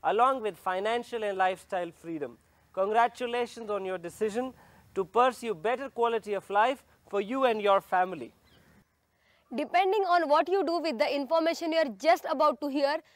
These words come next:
Speaker 2: this could be the day that can literally change course and direction of your life. Because with Herbalife, whatever your dream or goal is, that can certainly come true. And it is come true for both of us. Jayant, tell them what happened with you.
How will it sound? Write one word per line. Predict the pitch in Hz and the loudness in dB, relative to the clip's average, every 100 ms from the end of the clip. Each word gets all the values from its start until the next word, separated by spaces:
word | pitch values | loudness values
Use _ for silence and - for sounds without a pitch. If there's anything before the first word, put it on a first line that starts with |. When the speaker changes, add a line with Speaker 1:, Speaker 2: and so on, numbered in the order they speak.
| _ - | _ -12
Speaker 2:
this | 220 381 - | -2 -2 0
could | 415 339 | 0 0
be | 349 | 2
the | 302 294 | 2 4
day | 262 311 | 4 2
that | 294 - | 0 0
can | 311 294 | 0 0
literally | 320 392 392 415 | -2 -2 2 2
change | - 339 311 330 - | 2 0 2 0 -4
course | 339 330 370 330 | 2 4 4 -2
and | 311 | 0
direction | 269 269 311 - 311 | 2 2 2 -2 -4
of | 262 - | -4 -2
your | 277 | -2
life. | 262 226 226 _ _ - | 0 -4 -6 _ _ -8
Because | 311 - 359 330 - _ _ - | -4 2 4 4 -2 _ _ -2
with | 370 | -2
Herbalife, | 320 381 320 339 311 359 - - | 2 2 4 2 0 0 -4 -2
whatever | 285 285 392 415 | -2 0 0 2
your | 359 339 | 2 0
dream | 226 320 330 | 0 0 2
or | 302 | 0
goal | 247 269 277 | 4 4 4
is, | 277 208 | 0 -6
that | 262 285 | -8 -4
can | 320 294 | -2 -2
certainly | - 294 349 330 349 | -2 -2 -2 -2 -2
come | 277 269 254 | 0 -2 -4
true. | 240 208 - - - - | -8 -10 -16 -20 -16 -4
And | 294 | -2
it | 330 | 0
is | 359 320 - | -2 -4 0
come | 339 381 | 0 0
true | 339 359 | -2 -2
for | 339 320 | 2 2
both | 240 277 294 | 6 4 4
of | 240 | -4
us. | 240 - _ _ _ _ 233 | -6 -10 _ _ _ _ 0
Jayant, | 339 359 415 311 | 4 4 2 0
tell | 320 381 | 2 4
them | 392 370 | 2 2
what | 320 330 | 2 2
happened | 294 254 320 | 0 0 -2
with | 302 - | -2 -4
you. | 294 | -6